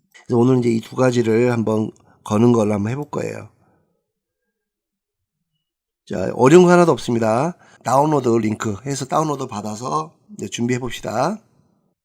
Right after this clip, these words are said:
자, 그럼 이제 파일 가져오는 건 뭐 여러분 다 익숙하시죠? 자, 브라우저에 가셔서, 자, 여러분 이거 티엘브이로 바꾸는 거 아시죠? 자, 기존에 있는 이렇게 이미지를 바꾸는 걸 오른쪽 눌러서, 어, 지난 시간에 했을 거예요.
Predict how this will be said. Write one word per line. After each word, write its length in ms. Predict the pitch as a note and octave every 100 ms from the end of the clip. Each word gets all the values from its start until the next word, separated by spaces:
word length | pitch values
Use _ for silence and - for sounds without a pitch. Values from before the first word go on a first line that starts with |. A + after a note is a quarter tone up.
| -
자, 140 | A#2+
그럼 220 | A#2 E3 F3
이제 280 | E3+ E3
파일 280 | D3 G#3 G#3
가져오는 400 | E3 C#3+ E3 D#3+
건 340 | D#3 D#3+ D3+ -
뭐 280 | C3+ C#3 A#2
여러분 280 | B2 D3 D3
다 140 | C#3
익숙하시죠? 920 | C3 C3+ B2+ E3 D#3+ D3 C#3+ C3 F3+ _ _ -
자, 140 | G#2
브라우저에 460 | A2 C#3 D3 C#3+ C#3+
가셔서, 760 | A#2+ A#2+ B2 B2 A#2 D3 F3+ _ _ _ _
자, 100 | -
여러분 360 | C3 D3 E3+ E3+
이거 360 | D#3 D3 D#3 D3
티엘브이로 800 | - F#3+ F#3+ D3 D#3 D3+ D#3 D3+
바꾸는 420 | B2 - C#3+ D3
거 80 | C#3+
아시죠? 500 | A#2 B2 D3+ D#3 C#3+ D#3
자, 120 | A#2+
기존에 520 | - C#3 D3+ D#3 D3+
있는 560 | D3 D3 D3 D3+ D3+ - _
이렇게 720 | C#3 B2 B2 A#2+ A2+ C#3 F3 G3 _ - -
이미지를 580 | C3 D3+ C#3 C#3 D3 C#3+
바꾸는 360 | A#2 - C3
걸 140 | B2+ B2
오른쪽 380 | A2+ B2+ C3+ B2+
눌러서, 600 | A#2 A2 B2+ D3 F3 F3+ _ _ _ -
어, 120 | A2
지난 260 | - C#3+ D3
시간에 260 | C#3+ C3
했을 200 | C3+ -
거예요. 680 | - D3 B2 A#2 C3 F3 G#3